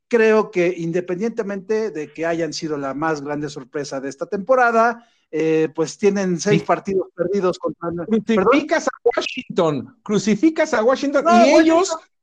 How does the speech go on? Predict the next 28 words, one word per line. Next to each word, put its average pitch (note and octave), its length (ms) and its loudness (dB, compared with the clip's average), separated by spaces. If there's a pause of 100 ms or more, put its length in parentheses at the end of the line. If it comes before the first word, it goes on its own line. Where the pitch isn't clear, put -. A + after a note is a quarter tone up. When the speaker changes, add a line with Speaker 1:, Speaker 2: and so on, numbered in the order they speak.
(140)
Speaker 1:
Bueno, - 240 -12
no, F#4+ 200 0
pero G#3+ 140 0
ya G3+ 80 2
ellos C4 100 2
Speaker 2:
Escuche. D#4+ 240 -2
Speaker 1:
llegaron, D#4 400 -2
ellos E4 200 0
llegaron F4+ 280 -6
ocho E4 320 -4
ocho, G3+ 580 -2
Enrique, D3+ 500 -6
y, D#3 280 -8
y E3 340 -10
Speaker 2:
Sí, D#4+ 480 2
pero G3+ 180 2 (360)
también B3 340 0
llegaron C4+ 400 2
Speaker 1:
Pero A#3+ 140 6
Speaker 2:
gracias A3+ 240 2
Speaker 1:
ellos, B3+ 180 -2
Speaker 2:
a G3 180 -2
Speaker 1:
pero C#4 180 2
Speaker 2:
este D4 100 4
Speaker 1:
ellos D4 180 4
Speaker 2:
juego A#3 180 2
Speaker 1:
no, D#4 220 2
pe-, A3 200 -2